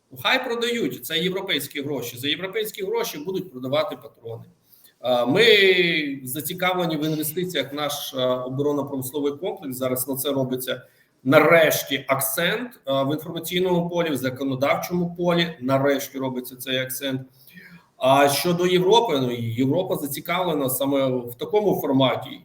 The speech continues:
і це непогано. З С Ш А в будь-якому разі безкоштовно або за гроші. Ну, для нас це все одно в якомусь сенсі,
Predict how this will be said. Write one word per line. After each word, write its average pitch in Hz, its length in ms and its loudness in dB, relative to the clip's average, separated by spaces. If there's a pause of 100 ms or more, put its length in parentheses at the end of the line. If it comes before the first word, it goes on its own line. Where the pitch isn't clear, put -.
(120)
і 135 200 0
це 160 260 -2
непогано. 170 760 0 (240)
З 135 220 4
С 170 180 8
Ш 220 360 4
А - 100 0
в 151 40 -6
будь-якому 156 560 0
разі 120 400 4 (280)
безкоштовно 143 1500 0 (340)
або 147 280 0
за 180 120 2
гроші. 147 540 2
Ну, 190 80 -2
для 151 140 0
нас 147 180 0
це 147 60 -4
все - 160 -2
одно 165 200 -2
в 147 80 0
якомусь 123 380 -4
сенсі, 120 520 -4